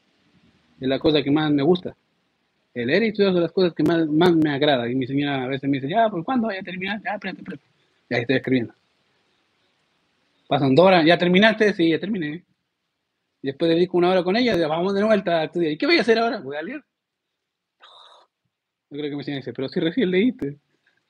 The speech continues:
"Pero si no leíste el libro". Mira, mira. "¿Y cuánto?". Y ahí me pregunto, "¿y cuántos libros está leyendo?". "No, si son como cuatro nomás, dos o tres por ahí, nada más. Ahí estamos".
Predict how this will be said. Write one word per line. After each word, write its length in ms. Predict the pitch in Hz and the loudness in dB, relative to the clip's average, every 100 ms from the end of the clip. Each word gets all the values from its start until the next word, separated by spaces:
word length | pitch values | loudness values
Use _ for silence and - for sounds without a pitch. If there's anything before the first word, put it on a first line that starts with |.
| _ _ | _ _
"Pero 160 | - 147 | -12 -8
si 100 | 180 | -4
no 80 | 175 | -2
leíste 360 | 196 190 - | -2 -2 -2
el 60 | 190 | -2
libro". 220 | 208 180 - _ _ _ _ _ | -2 -4 -10 _ _ _ _ _
Mira, 160 | - 180 | -4 -2
mira. 220 | 196 180 _ _ _ _ _ _ _ _ _ _ _ _ - _ _ _ _ _ | -2 -4 _ _ _ _ _ _ _ _ _ _ _ _ -20 _ _ _ _ _
"¿Y 80 | 185 | 2
cuánto?". 280 | 440 440 262 | 2 4 4
Y 100 | 220 | 4
ahí 100 | 240 | 2
me 100 | 226 | -2
pregunto, 220 | 220 202 | -2 -2
"¿y 40 | |
cuántos 300 | 254 370 - | 2 0 0
libros 320 | 254 254 233 220 | -2 -2 -4 -4
está 120 | 247 | -4
leyendo?". 320 | 240 277 226 | -4 -4 -4
"No, 220 | 302 381 | -4 -4
si 100 | 285 | -4
son 140 | 294 302 | -6 -4
como 240 | 262 247 | -4 -4
cuatro 280 | 311 320 311 | -4 -4 -4
nomás, 300 | 311 339 277 - _ | -2 -2 -2 -10 _
dos 240 | 180 320 320 | -6 -4 -4
o 40 | |
tres 180 | 294 294 | -8 -10
por 140 | 240 | -6
ahí, 160 | 262 262 | -6 -4
nada 240 | 208 202 262 | -4 -4 -2
más. 140 | 269 _ _ _ _ | -4 _ _ _ _
Ahí 100 | 185 | -6
estamos". 360 | 208 - 160 | -4 -2 -4